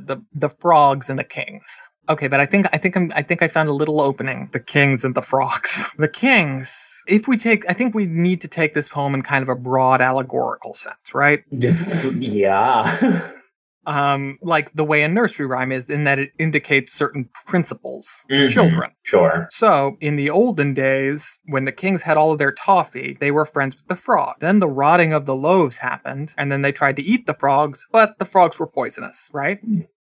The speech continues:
Speaker 2: Yeah, okay. I'm down, I'm down for that.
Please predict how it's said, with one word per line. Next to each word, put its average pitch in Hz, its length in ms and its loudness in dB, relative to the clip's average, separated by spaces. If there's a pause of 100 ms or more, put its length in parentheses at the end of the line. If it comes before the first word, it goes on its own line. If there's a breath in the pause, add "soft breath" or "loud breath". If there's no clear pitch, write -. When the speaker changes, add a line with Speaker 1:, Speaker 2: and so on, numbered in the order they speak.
Speaker 2:
Yeah, 202 380 2
okay. 131 460 4
I'm 120 140 0
down, 120 400 2
I'm 120 200 -4
down 104 300 2
for 104 140 -2
that. 95 360 2